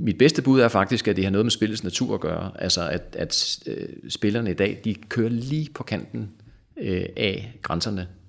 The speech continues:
hele tiden, og mange gange så går det galt. Og, øhm, og vi har haft kampe i den her sæson, der har været ekstremt spændende, især i efteråret, altså, hvor, hvor det virkelig har været marginalerne, der gjorde, om, om, om man vandt. Og jeg tror, at fordi at spillets natur,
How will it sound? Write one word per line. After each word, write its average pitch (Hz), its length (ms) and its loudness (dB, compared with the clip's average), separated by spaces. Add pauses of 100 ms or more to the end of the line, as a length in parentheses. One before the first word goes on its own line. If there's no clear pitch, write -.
(200)
hele 123 420 0
tiden, 92 580 -4
og 95 80 -4
mange 107 160 0
gange 98 220 0
så - 140 -6
går 104 140 0
det 92 100 -4
galt. 71 280 -4 (600)
Og, 90 460 2
øhm, 85 540 -4 (140)
og 95 120 -6
vi 92 80 0
har 87 80 2
haft 87 220 -4
kampe 120 280 0
i - 20 0
den 104 120 -2
her 110 80 -2
sæson, 98 340 -4
der 107 60 -2
har 104 100 0
været 80 160 -2
ekstremt - 480 -6
spændende, 90 380 -4
især 98 220 -4
i 95 160 -6
efteråret, 85 480 -10
altså, 85 160 -6
hvor, 87 280 -4
hvor 95 120 -4
det 98 280 -6
virkelig 120 280 2
har 101 60 -4
været 87 180 -2
marginalerne, 92 500 -6
der 90 60 -8
gjorde, 98 260 -6
om, 95 260 -8
om, 92 380 -12
om 92 100 -6
man 87 180 -4
vandt. - 300 -6 (540)
Og - 80 -8
jeg - 100 0
tror, 127 260 2
at 113 140 2
fordi - 440 -4
at 101 80 2
spillets 127 320 0
natur, 107 520 -4